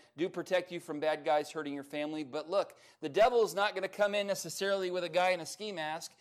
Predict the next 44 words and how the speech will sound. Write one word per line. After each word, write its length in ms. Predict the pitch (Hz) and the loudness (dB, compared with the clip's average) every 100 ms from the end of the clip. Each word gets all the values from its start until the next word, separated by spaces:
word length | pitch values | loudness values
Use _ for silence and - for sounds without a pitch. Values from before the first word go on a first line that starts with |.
| _ - | _ -14
and 100 | 156 | -8
try 200 | 185 190 | 0 2
to 140 | 175 - - - | 2 -2 -14 -4
harm 200 | 185 185 | -4 -2
your 100 | 160 | -4
family. 400 | 196 208 180 139 | -2 -2 -4 -8
He's 260 | 214 247 | -8 -6
gonna 160 | 220 202 | -6 -6
come 260 | 202 220 | -2 -2
in 220 | 226 226 208 | -2 -4 -6
the 60 | |
form 420 | - 202 233 226 | -6 -2 -2 6
of 180 | 196 185 - - | 6 6 -2 -20
social 420 | - 220 214 214 202 | -4 4 4 4 0
media. 320 | 226 214 170 | 0 0 0
He's 160 | 202 | 0
gonna 160 | 202 208 | -2 -4
come 200 | 214 233 | 0 2
in 80 | 214 | 0
the 60 | |
form 360 | - 214 233 214 | -4 -2 0 4
of, 180 | 202 - - - | 4 4 -6 0
"Hey, 180 | 233 233 | 6 8
uh, 160 | 202 - - | 8 4 -2
did 140 | 208 190 | -6 -2
you 80 | |
watch 280 | 220 233 233 | 4 4 4
this 180 | 226 214 | -4 -4
movie? 340 | 214 247 226 202 | -4 -2 2 4
Oh, 100 | 214 | 6
I'm 140 | 226 | 4
gonna 140 | 220 | 0
go 140 | 208 226 | 4 4
watch 320 | 208 220 - | 4 2 2
it 240 | 208 - - - | 0 0 -16 2
with 220 | 202 202 | 4 4
an 100 | 196 180 | 0 2
unfiltered, 840 | 233 247 - 247 247 214 196 180 - - _ - | 0 0 4 4 4 4 4 4 -6 -20 _ 2
uh, 420 | 180 175 165 151 | 6 8 6 4
smartphone 840 | - 180 226 226 - 208 202 202 | -2 2 4 4 2 2 2 -2
in 140 | 196 202 | -4 0
my 160 | 202 | 0
own 240 | 185 226 214 | 0 -2 -2
room." 440 | 226 262 247 | -2 -2 -4